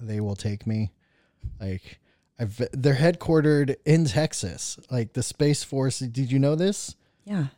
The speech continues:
Speaker 1: Okay, I'm just making sure.
Speaker 2: The
Speaker 1: I'm
Speaker 2: Air
Speaker 1: sorry.
Speaker 2: Force is headquartered at Randolph.
Speaker 1: Uh, yeah,
Speaker 2: They're,
Speaker 1: but
Speaker 2: like, they're the same. Really, it's kinda silly that they're their own branch.
Speaker 1: Whoa,
Speaker 2: They should be
Speaker 1: whoa.
Speaker 2: a part, uh,
Speaker 1: Well, Space Force and Air Force, right?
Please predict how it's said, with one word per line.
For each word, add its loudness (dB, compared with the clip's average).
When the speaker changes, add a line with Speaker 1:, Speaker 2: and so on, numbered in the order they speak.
Speaker 1:
Okay, 2
I'm 0
just -6
making 0
sure. -4
Speaker 2:
The 2
Speaker 1:
I'm 4
Speaker 2:
Air 4
Speaker 1:
sorry. 2
Speaker 2:
Force 0
is 0
headquartered 6
at 6
Randolph. 2
Speaker 1:
Uh, -6
yeah, 4
Speaker 2:
They're, 6
Speaker 1:
but -6
Speaker 2:
like, -2
they're 6
the 2
same. 2
Really, 8
it's 8
kinda 8
silly 6
that 2
they're 10
their 12
own 10
branch. 10
Speaker 1:
Whoa, 10
Speaker 2:
They 6
should 6
be 2
Speaker 1:
whoa. 8
Speaker 2:
a 4
part, 6
uh, 4
Speaker 1:
Well, 4
Space 2
Force 4
and 6
Air 8
Force, 0
right? 6